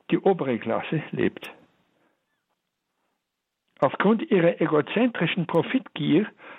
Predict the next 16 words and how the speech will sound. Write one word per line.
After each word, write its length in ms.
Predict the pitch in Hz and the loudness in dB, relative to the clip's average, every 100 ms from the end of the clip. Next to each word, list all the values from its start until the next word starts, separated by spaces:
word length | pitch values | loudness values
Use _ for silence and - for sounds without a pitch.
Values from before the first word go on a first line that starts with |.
| - | -4
erleidet 580 | 123 120 127 - 170 - | 0 4 4 2 -2 -2
aber 200 | 127 131 | -2 0
dieses 280 | 160 - 143 | -2 -2 -4
Verhältnis 560 | - 123 143 156 196 190 - - - - _ | 0 2 2 2 0 0 -2 -16 -18 -18 _
unter 280 | 165 160 147 | 0 2 2
der 280 | 151 - | 2 2
Industrialisierung 1400 | 175 180 185 - - 160 147 127 117 - 190 196 226 226 | 0 2 0 0 0 4 6 4 0 0 2 2 2 0
eine 240 | 139 139 113 220 | 0 0 0 0
zunehmende 640 | 202 190 185 180 165 165 | 2 2 0 0 0 0
Verunstaltung. 920 | - 170 190 214 - 101 98 - 101 - - _ _ _ _ _ - _ _ _ _ _ _ _ _ - | 0 0 2 0 0 0 0 -2 -8 -10 -16 _ _ _ _ _ -20 _ _ _ _ _ _ _ _ 0
Die 60 | 180 | 4
untere 340 | 214 220 226 | 4 4 2
Klasse 500 | - 214 190 196 - | 2 0 0 -2 -2
entartet 720 | 139 131 - 165 202 - 190 - - | -4 -4 -4 -2 0 0 -2 -2 -2
zum 160 | 175 151 | -2 0
Proletariat, 920 | 139 170 147 - 123 110 107 220 | 2 2 2 2 2 2 2 -2